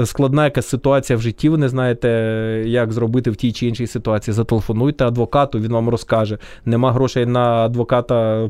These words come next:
платного, зателефонуйте безплатному. І це потрібно навчитися нам зараз робити, тому що,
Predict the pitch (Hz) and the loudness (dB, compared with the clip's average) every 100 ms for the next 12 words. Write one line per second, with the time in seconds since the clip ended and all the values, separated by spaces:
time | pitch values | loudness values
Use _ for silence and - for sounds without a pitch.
0 | - 131 156 139 110 104 104 - - 101 | 0 0 2 0 0 -2 -4 -6 -4 -2
1 | - 98 104 107 113 - 170 165 117 101 | -2 -2 0 2 0 2 2 4 2 0
2 | 98 - - - - 175 175 - 160 139 | -2 -6 -16 -6 0 0 0 2 2 4
3 | 127 113 - 196 180 156 139 127 123 123 | 2 0 0 0 2 2 2 2 2 2
4 | 120 120 117 107 107 - - - 123 123 | 2 2 2 2 -2 -4 -16 -6 -2 0
5 | - 110 104 | -2 -6 -6